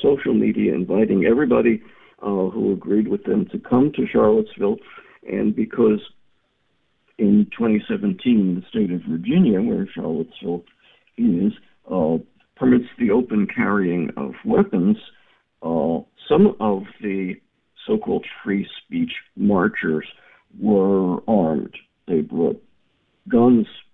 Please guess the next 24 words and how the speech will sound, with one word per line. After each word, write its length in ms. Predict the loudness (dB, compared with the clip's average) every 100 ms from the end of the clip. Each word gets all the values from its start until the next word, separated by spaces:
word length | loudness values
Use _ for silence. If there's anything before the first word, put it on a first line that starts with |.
| _ -14
they 80 | -12
brought 380 | -8 -8 -8 _ -2
other 180 | 0
weapons 460 | 2 0 0 -2 -4 -6 -20 _ _ _ -14 -4
to, 220 | -4 -4 _ -8
to 160 | -6 -2
the 120 | 0
march. 420 | 0 0 -4 -6 -10 -20 _ _ _ _
And 1040 | -2 2 2 2 2 2 2 2 2 0 -2 -6
that 340 | -2 2 0
presents 380 | 0 -2 0 -2
a 20 |
kind 240 | -4 0 0
of 80 | 0
volatile, 840 | 0 2 2 0 -2 -2 -2 -6
potential 420 | -4 2 2 2 -6
for 80 | -8
a 60 | -8
volatile 560 | -6 -4 -4 -4 -8 -8
situation 720 | -12 -10 -8 -6 -6 -8 -12 -16 -20 -20 -6
where 160 | -2
you 180 | 0 2
have 280 | 2 2 0 -6 _ _ _ _ _ _ _ _ _ _ _ _ _ _ 0
guns 340 | 4 4 4